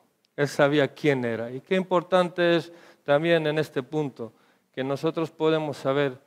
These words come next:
quiénes somos y quién no somos.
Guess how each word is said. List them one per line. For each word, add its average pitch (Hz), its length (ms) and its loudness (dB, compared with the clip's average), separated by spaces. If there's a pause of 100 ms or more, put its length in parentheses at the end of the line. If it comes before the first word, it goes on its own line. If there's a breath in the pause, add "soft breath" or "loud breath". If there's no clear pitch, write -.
(320)
quiénes 147 320 -4
somos 156 680 -4 (380)
y 123 120 -12
quién 143 380 -4 (380)
no 135 220 -4
somos. 123 680 -6